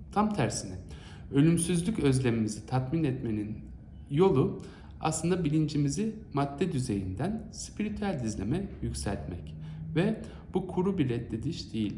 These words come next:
aslında tam tersine hayatı olduğu gibi ama Krishna'ya aşkla, sevgiyle adanarak yaşamak anlamına geliyor. Krishna bizden sevgimizi istiyor ve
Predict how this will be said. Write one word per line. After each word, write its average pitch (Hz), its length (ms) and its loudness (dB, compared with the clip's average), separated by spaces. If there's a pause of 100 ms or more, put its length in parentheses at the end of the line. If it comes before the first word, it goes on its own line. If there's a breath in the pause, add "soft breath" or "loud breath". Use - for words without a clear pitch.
aslında 135 680 -4 (180)
tam 180 240 -2
tersine 110 500 -2 (120)
hayatı 117 440 -2
olduğu 117 460 0
gibi - 340 -4 (500 loud breath)
ama 127 260 2 (400)
Krishna'ya 127 500 -2 (520 loud breath)
aşkla, 127 680 -2
sevgiyle 113 680 0 (180)
adanarak 101 600 -6
yaşamak 95 460 -8
anlamına 92 420 -8
geliyor. 92 360 -10 (720 loud breath)
Krishna 185 460 4
bizden 143 440 0
sevgimizi 185 640 0
istiyor - 360 -4 (560)
ve 165 320 2